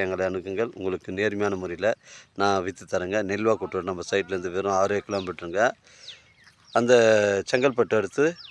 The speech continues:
பொக்குத்துறை மாவட்டம் நேஷனல் ஹைவேலேருந்து நமக்கு சைட்டு ஒரு பதிமூணு கிலோமீட்டர் தான் உட்புறமா வருதுங்க. மிஸ் பண்ணுறாதீங்க. ரெண்டு ஏக்கருங்க, ஒரு சென்டின் விலை அறுபதாயிரம் ரூபாங்க. இது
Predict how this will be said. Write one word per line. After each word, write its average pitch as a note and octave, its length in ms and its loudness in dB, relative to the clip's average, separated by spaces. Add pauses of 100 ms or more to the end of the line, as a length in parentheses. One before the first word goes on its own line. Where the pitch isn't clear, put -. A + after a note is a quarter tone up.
பொக்குத்துறை A2 400 2 (100)
மாவட்டம் G2 360 0
நேஷனல் G#2+ 320 2
ஹைவேலேருந்து F#2 480 -2
நமக்கு F#2+ 260 -4 (100)
சைட்டு G2+ 280 0 (680)
ஒரு G#2+ 180 4 (320)
பதிமூணு C3+ 400 4
கிலோமீட்டர் A2+ 360 2
தான் B2+ 160 6
உட்புறமா G#2 440 2
வருதுங்க. F#2+ 400 -4
மிஸ் G2 160 -6
பண்ணுறாதீங்க. F#2+ 500 0 (800)
ரெண்டு A2+ 220 2 (100)
ஏக்கருங்க, A2 340 2 (100)
ஒரு G2+ 100 0 (100)
சென்டின் A2 320 -2
விலை A2 180 2
அறுபதாயிரம் G2+ 440 2
ரூபாங்க. G#2 200 0 (100)
இது A2 140 -4